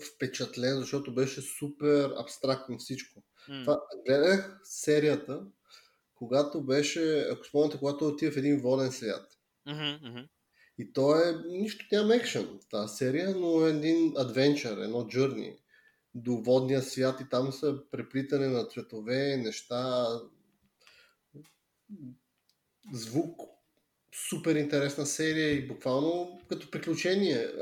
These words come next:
Speaker 1: а нищо реално не се случва, просто той се придвижва от точка А до точка Б.
Speaker 2: Мгм.
Speaker 1: Но анимацията беше уникално, доста кино и арт.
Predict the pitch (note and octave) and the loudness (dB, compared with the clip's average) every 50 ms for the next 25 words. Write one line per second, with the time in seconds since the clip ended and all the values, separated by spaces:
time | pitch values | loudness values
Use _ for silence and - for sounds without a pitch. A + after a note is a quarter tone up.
0 | - - D#3 D3+ F3 G3+ - - F3 D3 C3+ A#2+ A2+ A2+ - - A2 A#2 A2 G#2+ | -8 -2 0 2 2 2 2 2 4 4 4 4 2 -2 -6 -10 -10 -12 -12 -14
1 | A#2 - C3+ C#3+ C#3+ - D3+ C#3+ C#3+ - B2+ - C3+ B2+ B2 C3+ D3 C#3+ C#3 C3 | -12 -8 -6 -6 -4 -2 -2 -2 -2 -2 -6 -6 -8 -10 -4 -2 0 0 0 -2
2 | B2+ B2 - C3 C3 C3 - - C3 A#2+ A#2+ G#2 - A#2 G#2+ - - A2 A2 A2 | -4 -4 -4 -4 -4 -4 -2 -2 -2 -2 -2 -4 -6 -8 -8 -6 -8 -6 -4 -4
3 | G#2+ G#2+ - - - - - D#3+ E3+ D3+ C#3 C#3 _ _ _ _ - C3 C3+ C3+ | -6 -6 -10 -20 -18 -10 -8 -6 -6 -6 -8 -10 _ _ _ _ -2 0 4 4
4 | C3+ C3+ B2+ A#2 A#2 A#2 A2+ A#2+ B2 B2+ - - D3 C#3+ C#3+ B2 B2 B2+ B2+ - | 6 6 4 4 2 0 2 2 2 2 2 -2 -4 -2 -2 -2 -2 -2 -2 -2
5 | C3+ B2+ A#2+ A2+ A#2+ - B2+ A#2+ B2 B2+ B2+ B2 A#2 A2+ A2 - - - - - | -6 -6 -6 -6 -6 -4 -2 -2 -2 -2 -2 -4 -6 -6 -8 -10 -14 -18 -18 -18
6 | _ _ _ _ _ _ _ _ _ _ _ _ B2+ C3+ D3 C#3+ - D3 - - | _ _ _ _ _ _ _ _ _ _ _ _ -2 -2 -2 -2 -2 -8 -4 -2
7 | D#3 C3 A2 G#2+ G#2 - G#2+ A#2+ A#2 A2 A2 G#2+ G#2 | -2 0 -2 -4 -8 -10 -12 -8 -6 -4 -4 -4 -6